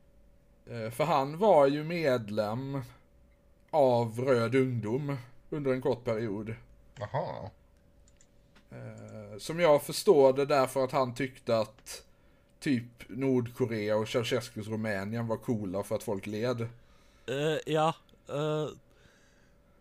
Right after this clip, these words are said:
Speaker 3: ser till att, alltså, Euronymous sin version av kommunism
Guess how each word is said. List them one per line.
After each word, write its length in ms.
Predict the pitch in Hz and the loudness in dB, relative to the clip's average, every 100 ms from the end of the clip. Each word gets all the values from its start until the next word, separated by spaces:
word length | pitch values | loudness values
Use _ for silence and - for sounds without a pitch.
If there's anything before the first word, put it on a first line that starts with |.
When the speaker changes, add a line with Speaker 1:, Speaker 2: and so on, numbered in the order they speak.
| _ _ - | _ _ -16
Speaker 3:
ser 320 | 135 - 165 135 | -4 2 2 0
till 220 | 147 135 | -4 -4
att, 100 | 135 | -4
alltså, 320 | 135 139 127 - - - - - - - | -4 -4 -6 -8 -20 -20 -20 -20 -20 -8
Euronymous 880 | 131 147 131 113 117 123 - - - | -2 2 2 0 -2 -4 -6 -12 -8
sin 440 | 131 120 120 120 - - - - | -6 -4 -6 -8 -12 -20 -20 -10
version 560 | 131 - 131 120 120 | -8 -6 -4 -4 -4
av 420 | 110 113 110 113 107 | -4 -4 -4 -8 -10
kommunism 680 | - 117 120 110 - - | -8 -6 -4 -6 -8 -10